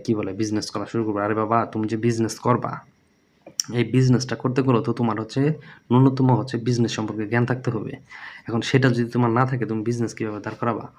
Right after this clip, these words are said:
তোমাকে যদি দশ লক্ষ বা বিশ লক্ষ টাকা দিল তোমার আব্বা আম্মা, বা হচ্ছে তুমি বিশ লক্ষ টাকা নিয়ে বিজনেসে নামলা,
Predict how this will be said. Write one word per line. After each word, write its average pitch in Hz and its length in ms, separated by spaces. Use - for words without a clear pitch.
তোমাকে 113 200
যদি 113 260
দশ 127 240
লক্ষ - 180
বা 113 180
বিশ 113 240
লক্ষ 110 160
টাকা 113 180
দিল 117 200
তোমার 101 240
আব্বা 104 200
আম্মা, 110 200
বা 107 100
হচ্ছে 107 200
তুমি 110 260
বিশ 117 220
লক্ষ 107 140
টাকা 110 200
নিয়ে 117 120
বিজনেসে 107 420
নামলা, 110 360